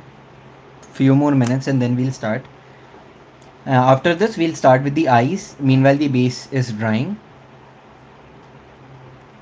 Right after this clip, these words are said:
<laughs> It's okay. How do you maintain your brushes? I find it really ma-, hard. So, like, be gentle with them.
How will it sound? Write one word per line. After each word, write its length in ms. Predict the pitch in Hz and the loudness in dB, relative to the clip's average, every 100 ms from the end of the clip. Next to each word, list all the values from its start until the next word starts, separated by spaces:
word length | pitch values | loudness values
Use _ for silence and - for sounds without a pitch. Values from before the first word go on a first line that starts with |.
| - - - - - - - - - - - - - - - - - - - - | -20 -20 -20 -20 -20 -20 -20 -20 -20 -20 -20 -20 -20 -20 -20 -20 -20 -20 -16 -12
<laughs> 120 | - | -6
It's 200 | 135 - | -6 -2
okay. 360 | 127 127 110 123 - - - - | -2 -4 -10 -10 -16 -20 -20 -6
How 120 | - 147 | 0 2
do 80 | |
you 60 | 214 | 2
maintain 360 | 165 127 143 151 | 2 2 2 0
your 140 | 151 | 0
brushes? 480 | 123 120 - 127 - | 0 -2 -2 -6 -6
I 140 | 131 | -8
find 180 | 131 139 | -2 -2
it 160 | 147 131 | -2 -2
really 240 | 117 123 | -2 0
ma-, 240 | 123 110 107 - - - | -2 -2 -8 -20 -20 -18
hard. 320 | 104 110 107 107 - - - | -6 -4 -4 -6 -16 -20 -10
So, 100 | - | -2
like, 260 | 185 220 180 | 0 0 0
be 120 | 170 214 | 0 2
gentle 360 | 160 135 165 | 4 4 2
with 200 | 170 170 | 0 0
them. 340 | 143 143 170 | 0 -2 -4